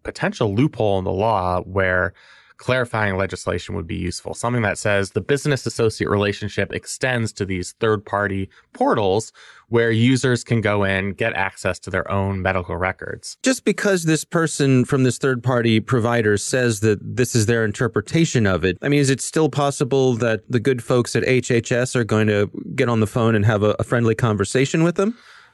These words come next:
Speaker 1: I think that's very possible. Obviously, you'd think that the H H S interpretation is more compelling. Now, nobody prior to this article being released had stopped Follow My Health, the, uh, provider, from having this provision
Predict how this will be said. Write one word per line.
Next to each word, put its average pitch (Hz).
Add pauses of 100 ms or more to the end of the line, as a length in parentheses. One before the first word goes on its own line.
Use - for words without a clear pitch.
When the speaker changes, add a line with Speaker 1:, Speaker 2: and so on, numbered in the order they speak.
Speaker 1:
I 180
think 220
that's 160
very 135
possible. 110
Obviously, 127
you'd 104
think 131
that 110
the -
H 107
H 98
S 101
interpretation 101
is 90
more 98
compelling. 131
Now, 110 (680)
nobody 139 (220)
prior 139
to 117
this 107
article 233
being 101
released 98 (140)
had 95
stopped -
Follow 113
My 95
Health, 104
the, 92
uh, 90
provider, 107
from 90 (180)
having 107
this 95
provision 98